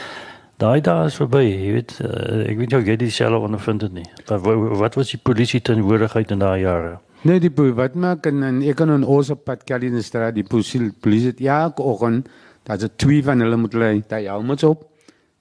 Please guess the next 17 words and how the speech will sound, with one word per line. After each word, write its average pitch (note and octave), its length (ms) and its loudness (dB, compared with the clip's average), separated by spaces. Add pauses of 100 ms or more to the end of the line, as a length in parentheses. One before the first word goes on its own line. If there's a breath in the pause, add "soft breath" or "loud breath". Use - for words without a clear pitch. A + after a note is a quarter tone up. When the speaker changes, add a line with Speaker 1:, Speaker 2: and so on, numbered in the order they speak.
(100)
Speaker 2:
dan A2 360 -4
maak A2+ 360 0
ze - 120 -4
hulle C#3+ 240 0
van A#2 300 -8
buitenkant C#3 500 0
straat, C3+ 460 0 (420 soft breath)
reg B2+ 280 2
op D3 200 -2
tot D3+ 140 -4
langs A#2 320 -2
in C#3 120 -6
ons B2 120 -8
huis A2+ 180 -8
by A2+ 80 -8
die A2 140 -8
kerk, C3 260 0